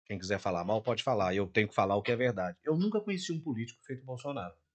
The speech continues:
Aliás, eu acho que ele é tudo, menos político. Porque ele é de uma simplicidade que, que eu falei, "Cara, o que que eu vou fazer quando eu entrar na sala do cara?" E aí pegaram meu telefone, tablet,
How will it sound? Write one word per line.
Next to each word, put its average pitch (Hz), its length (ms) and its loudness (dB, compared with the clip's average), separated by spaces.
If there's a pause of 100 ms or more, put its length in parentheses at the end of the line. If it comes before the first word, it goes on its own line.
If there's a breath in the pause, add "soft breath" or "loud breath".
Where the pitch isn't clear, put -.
(140)
Aliás, 117 280 4
eu 127 80 4
acho 127 160 4
que 143 80 0
ele 139 80 4
é 151 40 6
tudo, 117 280 -4
menos 117 220 0
político. 120 440 -6 (1400)
Porque 208 480 6 (140)
ele 240 260 12
é 247 160 12
de 220 140 4
uma 247 280 8
simplicidade 151 1160 4 (180)
que, 208 160 -4 (200)
que 247 80 0
eu 240 80 8
falei, 240 220 4
"Cara, 247 280 6
o - 60 2
que 269 220 0
que - 120 -4
eu 349 80 2
vou 349 160 2
fazer 370 340 6
quando 254 200 6
eu 254 100 10
entrar 220 280 8
na 202 100 8
sala 196 240 6
do 185 80 -4
cara?" 220 400 4 (360)
E 240 100 6
aí 262 240 10 (180)
pegaram 233 400 12
meu 214 120 12
telefone, 190 640 8
tablet, 196 480 12